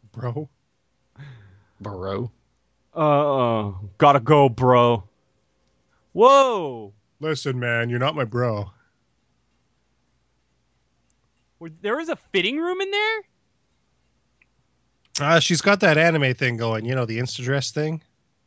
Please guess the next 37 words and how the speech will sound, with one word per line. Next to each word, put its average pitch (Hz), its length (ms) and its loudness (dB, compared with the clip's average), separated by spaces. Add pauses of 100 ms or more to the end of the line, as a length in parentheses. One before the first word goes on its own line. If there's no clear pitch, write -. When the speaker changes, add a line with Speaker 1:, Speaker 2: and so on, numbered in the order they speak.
(140)
Speaker 2:
Of 120 100 -6
course, 104 220 -4
of - 60 -20
course. 101 320 -8 (1800)
Speaker 1:
Obviously, 120 520 -2
right? 127 260 -6
Like, 101 140 -12 (360)
Speaker 3:
Well, 262 200 -8
no, 339 140 4
Speaker 2:
Obviously. 233 340 -4
Speaker 3:
but, 233 180 -18
like, 269 220 0
it's, 247 200 -4
I 262 220 -2
just 262 300 -10
find 277 180 -2
it 247 100 -8
strange 294 360 -4
that 240 120 -8
this, 220 140 -6
like, 190 200 -6
Grateful 180 460 -2
Dead 170 340 -2
curtain 135 500 -6
came 151 260 -6
out 147 140 0
of 131 100 -8
nowhere. 127 640 -2 (560)
Like 147 220 -4
that, 156 360 0
in 185 300 2
a 175 60 4
van, 160 400 2
no 120 180 -2
less, 104 380 -4
of 131 120 -12
course. 107 520 -6